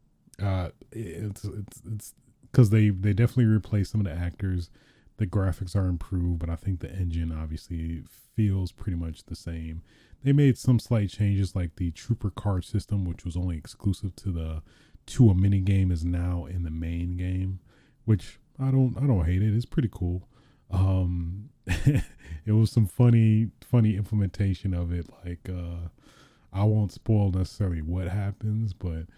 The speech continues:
it was a boss fight I was in, like, you know, the infamous boss fight. If you've beaten all the sub stories, you know what I'm talking about. That, uh, if you use some certain trooper cards,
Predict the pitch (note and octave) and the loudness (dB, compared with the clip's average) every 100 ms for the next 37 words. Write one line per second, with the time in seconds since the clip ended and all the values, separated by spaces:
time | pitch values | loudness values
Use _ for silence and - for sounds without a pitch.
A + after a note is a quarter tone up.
0 | _ _ _ G2 F#2 F#2 E2 G2+ G2 - | _ _ _ -2 0 0 0 0 0 -2
1 | F#2+ F2+ F2 E2+ E2+ E2+ E2 E2 D#2+ E2+ | -2 0 0 -2 -2 -2 -2 -4 -6 -8
2 | E2 - - G#2 F2 E2 D2+ D2 _ G#2+ | -8 -10 -12 -6 -4 -4 -6 -10 _ -4
3 | A2 G2+ A2 F#2+ - _ F#2+ F2 - - | -2 -2 0 -2 -4 _ -4 -4 -6 -8
4 | E2 D2 F2 - E2 D#2+ D2+ _ E2 D2+ | -8 -8 -12 -10 -10 -10 -12 _ -8 -8
5 | D#2 E2 D#2+ D#2 - D#2+ D#2 E2 D#2+ D#2 | -8 -8 -8 -10 -10 -10 -10 -10 -8 -10
6 | F2 D#2 D2 D2 C#2+ G#2 F#2 D2+ C#2 D2 | -10 -12 -14 -18 -12 -8 -8 -10 -16 -16
7 | D2 _ _ _ - _ _ - F2 E2 | -16 _ _ _ -20 _ _ -8 -4 -2
8 | E2 D#2+ F#2+ - G#2+ F#2 G2+ A2+ - - | -4 -4 -8 -4 -4 0 2 4 2 2
9 | B2 A#2 - C#3 C3+ A#2+ - C#3 B2 A#2 | 4 4 4 2 2 0 4 4 6 2
10 | - B2+ C3 C3+ A2+ | 4 4 4 2 -2